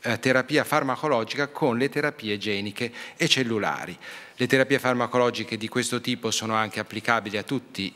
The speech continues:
i pazienti e sono anche, e questa è una notazione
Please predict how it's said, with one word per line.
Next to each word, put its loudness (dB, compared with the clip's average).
i -2
pazienti 0
e 2
sono 2
anche, 0
e 0
questa 0
è -2
una 0
notazione -2